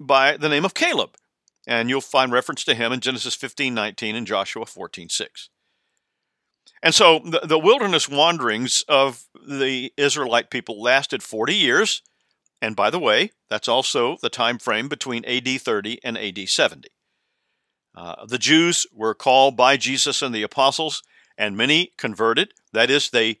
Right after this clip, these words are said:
entered into the new covenant and became a part of the true Israel.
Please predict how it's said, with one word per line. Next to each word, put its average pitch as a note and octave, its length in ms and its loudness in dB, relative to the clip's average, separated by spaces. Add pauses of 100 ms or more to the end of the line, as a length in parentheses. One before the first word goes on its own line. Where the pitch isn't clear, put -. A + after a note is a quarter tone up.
entered D3 320 2
into E3 240 2
the C#3 100 0
new D3 160 -2
covenant A#2+ 420 -2
and C3 120 -4
became B2+ 320 -2
a A#2 40 0
part F#3 380 -2
of B2 100 -8
the A#2 80 -6
true G#3+ 280 -4
Israel. A#2+ 380 -6